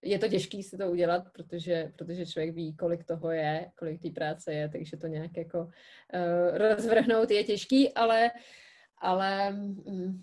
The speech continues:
myslím si, že možná tohle by mě možná ta, z té architektury ve mně mohlo zůstat, jakože takový to zvládnout hodně práce a nějaký, ehm,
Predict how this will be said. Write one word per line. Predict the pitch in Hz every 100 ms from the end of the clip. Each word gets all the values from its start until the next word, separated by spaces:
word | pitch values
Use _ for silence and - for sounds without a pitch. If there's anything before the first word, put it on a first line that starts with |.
| -
myslím | 208 208 226 247
si, | 254
že | 226 247 240 -
možná | 226 233 269 302
tohle | 262 262 294 359 359
by | 208 226
mě | 226 254 254
možná | 233 254 269 240
ta, | 247 233 226
z |
té | - 233
architektury | 202 226 - 214 - 220 220 220
ve | 208 208 220
mně | 214 220
mohlo | 214 202 220 220
zůstat, | 233 254 - - 165 185 -
jakože | 214 196 208 202 185 185 _ _ -
takový | 247 214 190
to | 208 - _ _ _ -
zvládnout | 202 208 208 220 214 240
hodně | 185 190 202 208 196 196 _ _
práce | - 185 190 - 196 180 190 202 -
a |
nějaký, | 190 180 175 180 185 180 175 175
ehm, | - 175 175 170